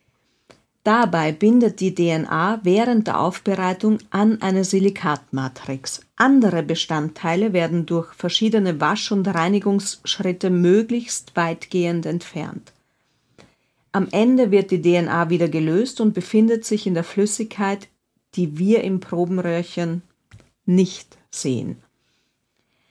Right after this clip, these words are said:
Das klingt zunächst so, als müsste dort ausschließlich D N A enthalten sein. Aber gereinigt bedeutet nicht automatisch chemisch vollkommen rein.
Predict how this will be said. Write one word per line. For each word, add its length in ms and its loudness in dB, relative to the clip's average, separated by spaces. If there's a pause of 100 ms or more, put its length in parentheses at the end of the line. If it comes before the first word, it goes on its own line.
(160)
Das 260 -4
klingt 420 2
zunächst 500 -2
so, 200 4
als 260 0
müsste 480 2
dort 380 -2
ausschließlich 920 -2
D 140 2
N 180 -2
A 460 -2
enthalten 640 -2
sein. 420 -8 (760)
Aber 220 4
gereinigt 1120 0
bedeutet 560 0
nicht 400 4
automatisch 880 -2 (100)
chemisch 720 4
vollkommen 880 -2
rein. 540 -8